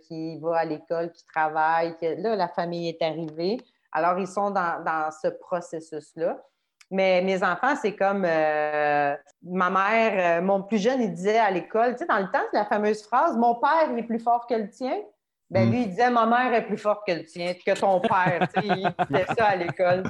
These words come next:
Speaker 1: <laughs> Fait que, dans le fond, mes enfants ne courent pas, mais sont très inspirés par qu'est-ce qu'on fait, qu'est-ce que je fais, tu sais, Dani et moi, ce qu'on fait. Fait qu'ils sont fiers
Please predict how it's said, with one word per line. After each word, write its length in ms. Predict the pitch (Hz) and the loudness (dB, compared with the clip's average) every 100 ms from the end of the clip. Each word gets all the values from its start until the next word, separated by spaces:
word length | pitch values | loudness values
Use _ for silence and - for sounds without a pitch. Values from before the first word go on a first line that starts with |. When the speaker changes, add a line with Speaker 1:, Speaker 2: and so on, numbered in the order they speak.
| - 208 | -4 -2
Speaker 1:
<laughs> 600 | - 143 135 123 113 - - - - - 302 233 _ - | 0 2 2 2 -2 -8 -12 -6 -6 -6 -10 -12 _ -4
Fait 200 | 185 185 | -2 -4
que, 80 | |
dans 180 | 185 190 | -2 -2
le 60 | 190 | 0
fond, 160 | 254 | 0
mes 180 | 269 202 | 0 0
enfants 340 | 196 185 247 254 | 0 0 0 0
ne 140 | 202 | 0
courent 560 | - - 233 214 - - - | -4 -4 -2 0 -4 -12 -2
pas, 200 | 208 240 | 0 0
mais 180 | 220 180 | -2 -6
sont 260 | 202 180 - - | -6 -6 -8 -4
très 260 | 214 214 196 | -2 -2 -6
inspirés 800 | 185 - 196 175 175 185 214 214 | -8 -14 -8 -6 -4 -4 -4 -4
par 220 | 160 160 - - | -4 -4 -10 -6
qu'est-ce 280 | 190 185 _ _ - | -6 -6 _ _ -8
qu'on 180 | 165 160 - | -8 -8 -6
fait, 280 | 170 175 175 | -4 -2 -6
qu'est-ce 160 | 160 | -10
que 140 | - 143 | -10 -14
je 160 | - - | -12 -10
fais, 200 | 151 156 - | -8 -8 -12
tu 80 | |
sais, 60 | 151 | -10
Dani 320 | 151 143 147 | -8 -8 -10
et 40 | 143 | -10
moi, 160 | 147 143 | -12 -14
ce 80 | _ | _
qu'on 180 | 135 123 | -18 -16
fait. 120 | - - - | -18 -16 -16
Fait 80 | |
qu'ils 80 | 160 | -12
sont 180 | - 175 | -8 -8
fiers 520 | - - 190 175 139 | -6 -2 0 0 -4